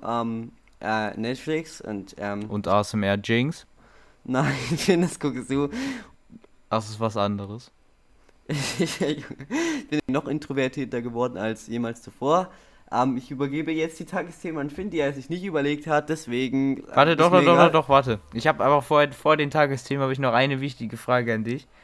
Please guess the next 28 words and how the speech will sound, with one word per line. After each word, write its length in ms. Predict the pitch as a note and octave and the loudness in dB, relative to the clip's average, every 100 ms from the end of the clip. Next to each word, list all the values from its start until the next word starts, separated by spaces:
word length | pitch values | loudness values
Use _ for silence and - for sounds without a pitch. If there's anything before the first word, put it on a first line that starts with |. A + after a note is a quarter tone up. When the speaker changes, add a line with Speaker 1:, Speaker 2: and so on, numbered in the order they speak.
| - - _ - | -20 -20 _ -4
Speaker 2:
Und 180 | A#2 A#2 | -2 -2
zwar: 520 | - C3 C3 D3+ F#3+ _ _ _ _ - - _ A2 | 2 6 6 6 2 _ _ _ _ -20 -20 _ 2
äh, 220 | B2 B2+ | 6 6
Speaker 1:
Ja. 180 | A2+ C#3+ | 6 4
Speaker 2:
wie 140 | D#3 | 0
würdest 400 | D#3 E3+ D#3+ - | 0 0 0 -2
du 220 | D#3 C#3+ | -4 -4
das 300 | C3+ C3 B2 | 0 -2 -2
definieren? 760 | C3+ C3 B2+ B2 A#2+ G#2+ G2+ G2 - _ _ _ _ _ _ _ _ _ _ _ _ _ _ | -6 -6 -4 -2 -2 -2 -4 -10 -20 _ _ _ _ _ _ _ _ _ _ _ _ _ _
Speaker 1:
Was? 380 | A2+ G#2+ G#2 - | -8 -8 -8 -4
Speaker 2:
Das 220 | A#2 - | -4 0
Wort 200 | A#2+ A#2+ | -2 0
introvertiert. 960 | A2+ C3+ - G2+ G2 - - G2 G2+ - _ _ - | -2 -4 -4 -2 -2 -4 -4 -2 -4 -10 _ _ 0
Weil 200 | A2 A2 | 2 2
ich 120 | A2+ | 0
mein, 240 | B2+ B2 A#2 | 0 0 0
unsere, 380 | C3 G#2 B2 B2 | -2 -2 0 0
Speaker 1:
Also 280 | G2 F#2 F#2+ | 0 -6 -8
Speaker 2:
unsere 360 | A2+ B2+ B2+ B2+ | -4 -4 -4 -6
Zuhörer, 540 | - D3+ D#3 D#3 D#3 | -6 -4 -2 2 0
kann 220 | C#3+ C3+ | 2 -2
ja 80 | B2 | 0
sein, 160 | A2+ B2+ | 0 -2
dass 140 | B2+ | 0
da 100 | B2 | 0
ein 80 | A2+ | 0
paar, 360 | B2 A#2+ A#2+ G2+ | 4 6 6 4
äh, 500 | A2 A2+ F2 D#2 | 2 0 -2 -6